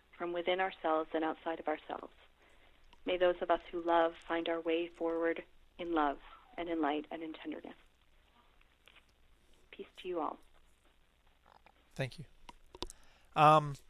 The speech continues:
Speaker 2: yeah, so, I mean, there's so many things we can talk about there. The, the thing that really, um, hit a nerve, I think, with me was the question of,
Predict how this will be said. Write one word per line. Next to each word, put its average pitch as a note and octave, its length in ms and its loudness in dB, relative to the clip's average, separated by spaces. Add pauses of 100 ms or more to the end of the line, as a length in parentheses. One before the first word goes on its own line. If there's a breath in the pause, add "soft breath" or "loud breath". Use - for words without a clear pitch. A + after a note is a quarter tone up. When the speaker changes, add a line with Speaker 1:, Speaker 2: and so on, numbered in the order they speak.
(220)
Speaker 2:
yeah, E3+ 420 12
so, D#3+ 600 8
I E3 40 6
mean, D3+ 140 6
there's C#3+ 180 10
so E3+ 120 6
many D3+ 140 4
things C#3 320 2
we C3+ 100 2
can B2+ 100 -4
talk C#3 220 6
about B2+ 200 6
there. B2+ 200 6
The, C#3+ 220 6
the E3 120 6
thing A#3 320 2
that G3 180 6 (240)
really, D#3+ 600 6 (1000 soft breath)
um, B2+ 400 2 (600)
hit E3+ 180 10
a D#3 60 10
nerve, C#3 300 10
I C3+ 80 10
think, B2+ 240 -4
with C3+ 120 0
me C3+ 200 0
was C3 220 2
the C#3 80 -2
question C#3 420 6
of, B2+ 260 -2